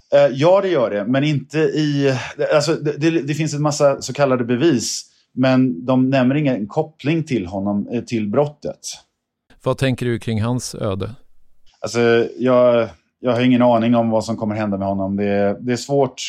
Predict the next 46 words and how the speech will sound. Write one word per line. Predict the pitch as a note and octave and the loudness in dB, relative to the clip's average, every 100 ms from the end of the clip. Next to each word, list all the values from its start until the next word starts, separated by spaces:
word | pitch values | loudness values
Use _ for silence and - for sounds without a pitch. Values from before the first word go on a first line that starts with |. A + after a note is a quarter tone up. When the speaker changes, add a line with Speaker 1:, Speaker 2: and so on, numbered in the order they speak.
| - _ B2 | -14 _ -6
Speaker 1:
att | - _ _ _ | -6 _ _ _
se | - - C3+ C3+ | -16 -6 0 2
vad | C3 A#2 | 2 0
som | A#2 | -4
pågår, | G#2+ B2 G#2 A2+ G2+ | -2 0 0 0 0
att | A2 | 0
han | G#2+ | -2
fortfarande | G#2 B2 G#2 G2+ | -4 -4 -2 -2
sitter | G2+ A2 - | -2 -6 -8
fängslad | F#2+ A#2 G#2 - A#2+ | -6 -4 -4 0 -2
på | C3+ | 0
sättet | B2+ A2+ F2+ | -4 -6 -6
som | G#2+ G2 | -6 -2
han | G#2 | -2
är | |
fängslad. | G2+ G#2 G2 - A#2 G2 F#2+ _ _ - - - - - - - | -2 -4 -4 -2 0 0 -6 _ _ -20 -20 -20 -20 -20 -20 -6
Eh, | A2 G#2+ G2+ G2 G2 F#2+ F2 | 0 2 4 4 2 0 -2
det | D3 | -2
är | |
svårt, | D3 D3 B2 - - C3 | 0 0 0 -4 -8 -2
eh, | B2 - | -2 -2
att | C3 | -6
se | - B2+ A#2+ | -2 0 2
att, | A2+ A2+ | 2 0
eh, | A#2 A2+ G#2+ G2+ - | 0 0 0 -6 -8
U | A#2 | -6
S | G#2+ | -4
A | A2+ | -4
kommer | G#2+ G#2+ G2+ | -4 -6 -4
låta | G2 G#2 | -4 -4
honom | G2+ G2+ | -4 -2
gå | G2 A2 | -2 -2
på | A2 | -2
något | A2+ F#2+ - | -4 -4 -8
sätt. | F2+ - - - _ _ _ _ _ _ _ _ _ _ - - | -10 -10 -18 -18 _ _ _ _ _ _ _ _ _ _ -20 -8
Speaker 2:
Du | D#3 E3 D#3 | -2 -2 0
är | D#3 | -2
ju | D#3 D#3+ C#3+ D3 | 0 0 -2 -2
känd | - D3+ D3 | -2 -2 -2
som | D3 C#3+ | -4 -4
ak-, | D3+ - F3 - - | -6 -6 -8 -6 -8
aktivist | - - B2 C3 - - - | -8 -8 -4 -4 -6 -10 -16
för | - C3 A#2+ A2+ - - | -16 -8 -6 -4 -6 -6
anonymitet | A#2+ A#2 A2+ A2+ - A2 - | -2 0 0 -2 -4 -8 -6
på | A#2+ | -4
nätet. | G#2+ C3 C#3+ - A2+ - | -2 -2 -4 -8 -10 -10